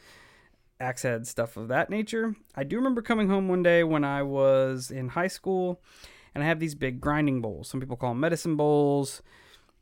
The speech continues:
They're just big, um, chunks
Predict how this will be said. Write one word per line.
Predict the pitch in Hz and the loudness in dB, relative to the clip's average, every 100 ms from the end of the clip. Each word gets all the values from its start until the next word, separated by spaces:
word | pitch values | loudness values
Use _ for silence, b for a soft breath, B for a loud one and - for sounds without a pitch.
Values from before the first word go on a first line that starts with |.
| - | -6
They're | 156 165 | -2 0
just | 190 - | -2 -2
big, | 156 190 185 185 170 156 - _ | 4 6 6 4 0 -8 -14 _
um, | 151 151 147 139 135 127 127 120 B B B B B B B B B _ _ _ - | -2 0 2 2 2 0 -4 -8 B B B B B B B B B _ _ _ -12
chunks | - - 175 160 156 - - | -4 2 4 2 -2 -8 -8